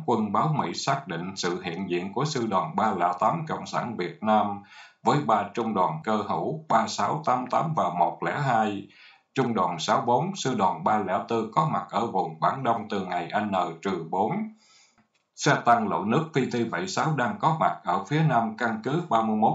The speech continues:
của nhảy dù từ ngày mười ba, và địch đã dùng xe tăng tấn công các tiền đồn bên ngoài vòng đai căn cứ từ ngày mười sáu. Và cũng cho đến thời gian này, quân báo mới biết chính xác vị trí của binh trạm bốn mốt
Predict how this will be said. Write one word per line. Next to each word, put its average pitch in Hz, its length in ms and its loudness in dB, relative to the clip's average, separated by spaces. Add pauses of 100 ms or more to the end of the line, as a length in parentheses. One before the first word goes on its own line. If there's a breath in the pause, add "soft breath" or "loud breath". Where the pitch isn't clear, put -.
của 95 140 0
nhảy 101 280 -4
dù 98 280 -2
từ 98 160 -2
ngày 92 260 -4
mười 90 360 -4
ba, 104 320 2 (460 loud breath)
và 95 300 0
địch 82 240 -8
đã 101 200 0
dùng 92 220 -4
xe 113 260 -2
tăng 110 240 0
tấn 127 120 0 (140)
công 110 240 -2
các 151 240 0
tiền 98 200 -4
đồn 87 260 -4
bên 107 180 0
ngoài 95 320 0
vòng 80 240 0
đai 101 160 2
căn 107 320 -4
cứ 127 260 0
từ 95 160 -4
ngày 87 240 -4
mười 87 280 -4
sáu. 110 480 -2 (720 soft breath)
Và 98 240 6
cũng 95 160 -2 (100)
cho 123 160 0
đến 143 260 0
thời 92 220 0
gian 113 240 0
này, 85 280 2
quân 110 220 2
báo 120 220 2
mới 131 160 0
biết 151 280 -2
chính 147 200 2
xác 156 300 2
vị 90 200 -2
trí 143 220 -2
của - 220 -2
binh 113 220 0
trạm - 260 -4
bốn 139 260 2
mốt 139 220 4